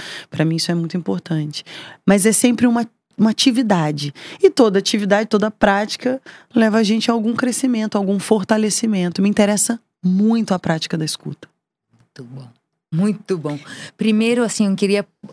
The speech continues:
Speaker 2: pontuar uma coisa que eu acho que enriquece, que é assim, a... existe a pulsão escópica,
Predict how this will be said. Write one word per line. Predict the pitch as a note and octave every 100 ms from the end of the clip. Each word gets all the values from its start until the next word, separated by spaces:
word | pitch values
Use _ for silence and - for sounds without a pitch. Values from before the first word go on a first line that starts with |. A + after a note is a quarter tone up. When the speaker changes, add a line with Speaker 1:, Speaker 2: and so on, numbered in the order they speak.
| - -
Speaker 2:
pontuar | F#3+ F#3+ - F#3 G3 G3
uma | G3
coisa | - G3+ G3
que | G3
eu | G3+
acho | F#3+ -
que | G3+
enriquece, | G3 A#3 - E3 D3+ -
que | -
é | G3
assim, | F#3 - D#3+ C#3 - - - - _
a... | F#3+ F3 F#3+ F#3+ F3+ E3+ D#3+ - _ _
existe | G3 F#3+ A#3 A3+ - C#4 C#4+ -
a | A3
pulsão | - B3 - A#3 A#3
escópica, | D#4 - C#4 B3 - E3+ -